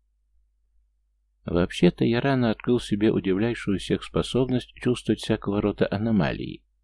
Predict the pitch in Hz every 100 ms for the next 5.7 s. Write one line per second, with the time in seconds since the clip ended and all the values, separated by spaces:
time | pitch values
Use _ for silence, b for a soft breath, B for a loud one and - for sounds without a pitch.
0 | _ _ _ _ _ 95 92 - 90 -
1 | 87 - 82 104 131 - - 80 82 95
2 | 87 - 87 - 110 98 90 82 92 85
3 | 85 - 92 87 90 78 85 - 110 104
4 | - 98 92 - - 90 - - - 95
5 | 92 87 - 78 131 73 -